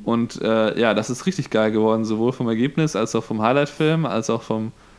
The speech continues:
Filmfotos waren halt auch richtig geil dabei. Ähm, ja, einfach nur, weil ich da halt so viel Spaß hatte, mit dem Equipment umzugehen. Und dann machst du oft mehr, als wenn du sonst vielleicht dann dich sogar noch ein bisschen zurückhältst, weil, ja, ich hab jetzt das Gefühl, jetzt hab ich schon genug Tanzfotos.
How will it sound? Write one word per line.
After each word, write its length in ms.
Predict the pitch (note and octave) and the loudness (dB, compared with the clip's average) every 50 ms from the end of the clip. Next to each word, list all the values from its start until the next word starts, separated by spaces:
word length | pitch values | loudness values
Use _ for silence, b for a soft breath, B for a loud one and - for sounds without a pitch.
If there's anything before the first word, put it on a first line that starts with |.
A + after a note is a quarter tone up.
| b b - - | b b -20 -4
Filmfotos 480 | - B2+ B2+ C3 - C3+ C3 C3 C3 B2 | -2 0 0 0 0 0 0 0 0 0
waren 120 | B2 A#2+ B2 | 0 0 2
halt 120 | A#2+ A2 | 2 0
auch 120 | A#2 B2+ | 0 0
richtig 220 | - C#3 D3+ C#3+ - | 0 -2 -4 -2 -2
geil 240 | - C3 C#3 C#3 C3+ | -2 0 0 2 2
dabei. 420 | C3+ C3+ C3 B2+ B2+ C3 C#3+ D3+ b b b b b b b b b b - - - | 0 0 2 2 2 2 2 0 b b b b b b b b b b -14 -6 -2
Ähm, 460 | A2 A2+ A2+ A2+ A2+ A2+ A2+ A2 - - | 0 2 2 2 0 0 -2 -4 -2 0
ja, 200 | B2 D3 D3 - | 2 2 4 4
einfach 280 | - A#2+ B2+ E3+ D#3 | 2 2 2 2 2
nur, 280 | C#3+ D3+ D#3 D#3+ D3+ C#3 | 4 4 4 4 4 4
weil 200 | C3 C3 C#3+ D3 | 4 4 4 4
ich 120 | C#3 C#3 | 2 0
da 160 | - C#3 C3+ C3+ | 0 2 2 4
halt 180 | C#3 C#3 C#3 | 4 2 2
so 120 | C3+ C#3 C3 | 0 -2 -2
viel 180 | - C#3 C3 | 0 -2 -2
Spaß 260 | - - D3+ F3 - | 0 0 -2 0 0
hatte, 180 | D#3 C3+ B2 C3+ | 0 0 0 -2
mit 120 | B2 A#2+ - | -4 -2 -2
dem 100 | A2+ A2+ | -2 -2
Equipment 300 | A2+ - - F#3+ D#3+ A#2 | -4 -6 -6 -6 -4 -4
umzugehen. 600 | G#2+ A2+ A2 - - G#2+ G#2+ G#2+ A2+ C3+ E3 b b b b b b b b - | -4 -4 -4 -6 -4 -2 -2 -2 0 -2 -4 b b b b b b b b -8
Und 80 | - | -4
dann 100 | A2 A2+ | -2 0
machst 180 | A#2+ C#3 - - | 0 -2 0 0
du 60 | - | 0
oft 180 | - B2 - - | 0 0 0 0
mehr, 300 | B2 D#3 D#3+ C3 C3 C3 | 2 4 4 4 4 4
als 240 | G2+ A#2 A#2 - B2+ | 2 0 0 0 0
wenn 100 | A#2+ B2 | 0 0
du 80 | A#2+ | 0
sonst 300 | A2+ A#2+ B2 C3 C#3+ - | 0 0 0 0 -2 -4
vielleicht 360 | - - B2 B2 B2+ C3 C3+ | -2 0 2 2 2 2 2
dann 180 | C3 B2+ B2+ A#2+ | 0 0 0 0
dich 120 | B2+ A#2+ - | -2 -2 -2
sogar 220 | - A#2+ A#2+ A#2+ | -2 0 0 0
noch 120 | A#2+ B2 B2 | 0 -2 -2
ein 80 | A#2 | -2
bisschen 280 | B2+ B2 - A#2+ A#2+ A2+ | -4 -4 -4 -6 -6 -6
zurückhältst, 680 | - - B2 D3 D3+ - D3 B2+ B2+ C3+ C3 - - - | -2 0 0 0 2 2 2 4 4 2 0 -4 -2 0
weil, 320 | A2+ A2+ A#2 A#2+ A#2+ A#2+ b b b b b b b b b b b _ - | 2 2 4 4 2 0 b b b b b b b b b b b _ -4
ja, 180 | - A#2 A2+ A2+ | 0 2 2 2
ich 60 | A#2 | 2
hab 80 | B2 | 0
jetzt 100 | C3+ C3 C3+ | -2 -2 -2
das 140 | B2+ - - | -4 -6 -6
Gefühl, 380 | B2 - - C3+ C3 C#3 C#3 | -8 -4 0 2 4 4 4
jetzt 160 | C3+ B2 - | 2 2 0
hab 80 | B2+ B2 | 0 0
ich 100 | A#2+ - | 0 -2
schon 140 | - B2 A#2+ | -2 -2 0
genug 240 | A#2+ C3 C#3+ - - | 0 0 0 0 -2
Tanzfotos. 800 | C3+ A#2+ B2 - - - A#2+ A2+ - C#3 C3+ D#3 D#3 - - | -2 -2 -2 -2 -2 -2 -2 0 0 0 0 0 -2 -6 -12